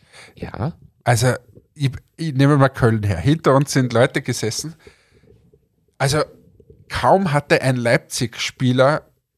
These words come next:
Speaker 2: den Ball, hat der hinter mir geschrien, „Komm, schneid ihn um, schneid ihn um, schneid ihn um!“ Also, gerade, dass er ihn nicht umbringen soll. Also so, so.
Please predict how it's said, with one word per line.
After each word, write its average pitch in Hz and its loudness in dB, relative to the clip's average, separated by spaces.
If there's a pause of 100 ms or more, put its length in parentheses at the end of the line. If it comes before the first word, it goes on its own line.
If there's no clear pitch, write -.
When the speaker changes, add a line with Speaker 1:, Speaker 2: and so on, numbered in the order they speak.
(360)
Speaker 2:
den 131 0
Ball, 127 0 (160)
hat 135 0
der 139 2
hinter 147 0
mir 131 -2
geschrien, 135 -8 (260)
„Komm, 320 2
schneid 311 0
ihn 302 4
um, 320 0
schneid 311 2
ihn 285 6
um, 190 -12 (180)
schneid 269 2
ihn 262 2
um!“ 247 2 (880)
Also, - 0 (400)
gerade, 185 2
dass 175 4
er 180 6
ihn 175 2
nicht 180 2
umbringen 147 2
soll. - 0
Also 156 4
so, 147 2 (720)
so. 123 0